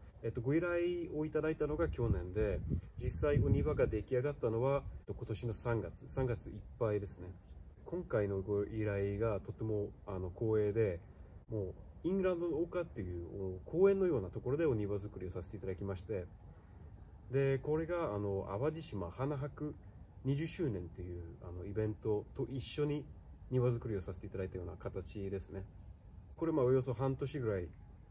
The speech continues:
時間かけて、あの、プランニングから、デザインから、こう、仕上がりまで時間かかってて、今回もすごい、あの、こう、動画撮りながら、資材選びから、こう、作るプロセスまで全部撮ってあるので、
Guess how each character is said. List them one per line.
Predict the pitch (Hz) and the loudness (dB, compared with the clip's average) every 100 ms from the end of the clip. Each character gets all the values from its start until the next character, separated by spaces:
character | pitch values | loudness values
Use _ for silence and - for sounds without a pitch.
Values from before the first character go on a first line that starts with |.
| - | -8
時 | 110 | -2
間 | 117 | -2
か | 104 | -2
け | - | -6
て、 | 98 165 143 - - - - - | 0 2 2 -4 -18 -16 -14 -8
あ | 95 | -6
の、 | 92 | -6
プ | 90 - | 0 4
ラ | 120 | 4
ン | |
ニ | 120 | 4
ン | 117 | 0
グ | 110 | -2
か | 95 | -4
ら、 | 92 | -2
デ | 104 | 0
ザ | 113 117 | 2 2
イ | |
ン | |
か | 104 104 | 2 2
ら、 | 117 117 - - - - - - - | 2 0 -8 -16 -18 -16 -16 -12 -4
こ | 95 87 | -4 -2
う、 | |
仕 | - | 4
上 | 120 | 4
が | 107 | 4
り | 104 | 2
ま | 92 | -2
で | 92 - - | -4 -10 -10
時 | 113 | -8
間 | 107 101 | -4 -4
か | - | -6
か | - | -10
っ | 101 | -10
て | 98 | -8
て、 | - 92 - - - - | -6 -6 -6 -14 -16 -2
今 | - 208 | 0 4
回 | 151 | 4
も | 101 98 | 2 -2
す | - | -2
ご | 107 98 | 0 0
い、 | |
あ | |
の、 | 92 95 92 92 - - | 0 0 -2 -4 -10 -8
こ | 107 | -4
う、 | 95 | 4
動 | 160 175 | 6 6
画 | 175 | 4
撮 | 170 175 | 4 2
り | |
な | 160 | 2
が | 110 | 0
ら、 | 85 - - - - | -4 -10 -14 -14 -6
資 | - | -2
材 | 123 143 147 | 2 4 4
選 | 151 | 4
び | 147 135 | 0 -4
か | 92 | -2
ら、 | 101 107 85 - - - - | 0 0 -2 -8 -14 -16 -10
こ | - | -8
う、 | 120 | -2
作 | - | 2
る | 139 | 4
プ | - | 2
ロ | 120 | -2
セ | 107 | -4
ス | 92 | -4
ま | 92 | -2
で | 101 | -2
全 | 107 147 | 2 2
部 | 113 92 87 - - - - | 2 0 -4 -12 -16 -16 -4
撮 | 131 | -2
っ | |
て | - | 2
あ | 131 | 4
る | 120 87 | 4 0
の | 85 | 0
で、 | 113 101 | 0 0